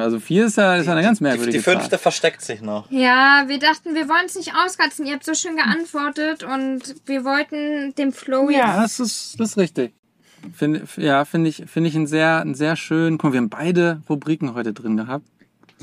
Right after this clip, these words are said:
Speaker 2: Ja.
Speaker 1: Das ist doch ein sehr schöner Abschluss für diese Folge.
Speaker 3: Ja, finde ich auch. Ich glaub, da kommt
Speaker 1: Wenn's
Speaker 3: wieder unser kleiner Poet an die Reihe, der die
Speaker 1: Wenn
Speaker 3: poetischen
Speaker 1: genau.
Speaker 3: Abschlussworte wie immer finden wird.
Speaker 2: <laughs> Ist das so? Ja, liebe Leute.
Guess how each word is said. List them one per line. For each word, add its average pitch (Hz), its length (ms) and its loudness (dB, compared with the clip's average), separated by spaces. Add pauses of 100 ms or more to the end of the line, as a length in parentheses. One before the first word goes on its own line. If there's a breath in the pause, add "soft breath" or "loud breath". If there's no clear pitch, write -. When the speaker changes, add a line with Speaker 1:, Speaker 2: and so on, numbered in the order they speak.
(400 loud breath)
Speaker 2:
Ja. 101 360 -8 (140)
Speaker 1:
Das - 100 -16
ist - 60 -16
doch 127 60 -4
ein 117 60 -2
sehr 131 160 0
schöner 139 300 0
Abschluss 127 340 -6
für 123 120 -4
diese 120 220 -6
Folge. 117 320 -2
Speaker 3:
Ja, - 220 0
finde 247 220 -8
ich 240 140 -10
auch. 240 140 -4
Ich 233 120 -4
glaub, 269 200 0
da 269 120 -2
kommt 277 180 -4
Speaker 1:
Wenn's 262 140 0
Speaker 3:
wieder 247 200 -2
unser 247 220 -2
kleiner 233 340 -2
Poet 254 520 -6
an 254 140 -8
die 254 120 -8
Reihe, 254 420 -4
der 226 240 -2
die 220 380 -4 (140)
Speaker 1:
Wenn 254 200 -4 (180)
Speaker 3:
poetischen 247 680 -2
Speaker 1:
genau. 214 120 -2
Speaker 3:
Abschlussworte 220 880 -4
wie 208 120 -10
immer 202 220 -8
finden 180 500 -12
wird. - 280 -18 (180)
Speaker 2:
<laughs> - 760 0
Ist - 160 -16
das 127 140 -2
so? 107 220 -2 (960 loud breath)
Ja, 127 80 0
liebe 120 220 -2
Leute. 104 420 4